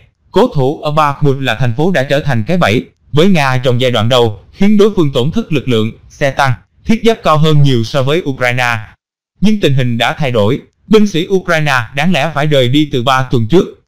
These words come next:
khi Nga chiếm làng Krasnaya Gora ở ngoại ô thành phố.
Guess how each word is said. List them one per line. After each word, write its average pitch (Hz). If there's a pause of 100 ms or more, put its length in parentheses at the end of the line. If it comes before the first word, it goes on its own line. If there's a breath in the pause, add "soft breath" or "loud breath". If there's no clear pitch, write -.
(160)
khi 170
Nga 147
chiếm 196
làng 127
Krasnaya 127
Gora 123
ở 120
ngoại 123
ô 110
thành 98
phố. 147